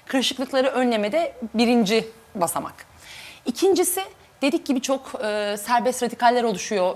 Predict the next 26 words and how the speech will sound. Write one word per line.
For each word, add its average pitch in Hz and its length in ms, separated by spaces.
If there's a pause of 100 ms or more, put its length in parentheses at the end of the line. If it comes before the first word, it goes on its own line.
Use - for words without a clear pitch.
vücudumuzda. 185 680 (200)
Antioksidan 240 880
etki 170 240
çok - 220
çok 156 140
önemli. 160 480 (580)
Bu 247 240
D 302 200
N 330 100
A 339 40
aşılatısının 285 720
bu 277 140
özelliği 220 440
de 160 120
var. - 300 (240)
Antioksidan 220 560
etkisi 165 360
serbest 240 480
radikalleri 202 540
azaltıyor 269 600
ve 262 80
serbest 240 500
radikallere, 220 640 (380)
e, 185 440 (160)
direncini 214 480
arttırıyor. 147 480